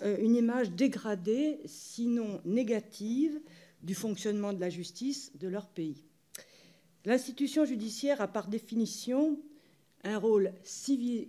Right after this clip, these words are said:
civilisationnel dans la mesure où elle retire au particulier le pouvoir de se faire justice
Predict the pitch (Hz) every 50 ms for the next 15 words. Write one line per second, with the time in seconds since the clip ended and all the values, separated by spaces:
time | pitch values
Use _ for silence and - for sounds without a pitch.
0 | - - - - - - - - - 277 269 262 - - - - _ _ - -
1 | - - - 147 143 196 214 202 180 - 156 165 170 214 196 170 139 - 202 214
2 | 214 214 - - 208 185 175 180 202 220 269 302 311 320 311 311 - - - -
3 | - - - _ _ - 220 254 277 262 262 262 214 202 247 247 233 233 240 -
4 | 190 190 175 170 175 180 226 226 226 - - 226 214 208 208 - - - 208 208
5 | - 196 175 - - 190 185 - - 190 196 214 220 269 302 311 247 175 170 -
6 | 170 165 165 190 190 175 165 160 156 - 175 - - - 185 175 165 151 - -
7 | - - - - _ - 143 139 190 254 233 - - - - - 240 214 - -
8 | - -